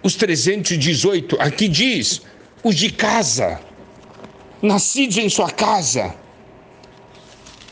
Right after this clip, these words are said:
E precisa ser assim, porque nós somos da casa de Deus, nós pertencemos à família de Deus,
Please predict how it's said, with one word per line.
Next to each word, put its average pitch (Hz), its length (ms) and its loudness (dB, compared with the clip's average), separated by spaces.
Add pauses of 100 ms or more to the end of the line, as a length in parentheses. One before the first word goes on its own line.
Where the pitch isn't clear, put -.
(200)
E 240 100 2
precisa 220 600 0
ser 151 280 0
assim, 123 640 0 (1400)
porque 226 300 0
nós 208 220 2
somos 226 440 0
da 170 120 2
casa 180 360 0
de 135 140 2
Deus, 131 720 0 (1200)
nós 220 240 2
pertencemos 240 920 0
à 180 100 0
família 175 500 2
de 147 140 0
Deus, 143 680 0